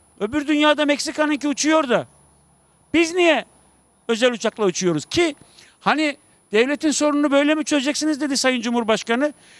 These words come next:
E kardeşim, on üç uçağınız var da devletin başı niye beladan kurtulmuyor?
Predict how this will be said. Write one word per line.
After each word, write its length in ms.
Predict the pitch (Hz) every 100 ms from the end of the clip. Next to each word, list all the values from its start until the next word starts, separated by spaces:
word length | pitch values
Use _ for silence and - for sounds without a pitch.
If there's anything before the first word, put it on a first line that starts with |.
| _
E 100 | 190
kardeşim, 520 | - 247 277 302 294
on 120 | 247 294
üç 120 | 254
uçağınız 480 | 269 285 285 277 240
var 180 | 285
da 180 | 277 233 - _ _ -
devletin 460 | 240 262 269 277
başı 220 | 254 254
niye 180 | 311 320
beladan 360 | 330 330 311 311
kurtulmuyor? 560 | 277 285 254 240 240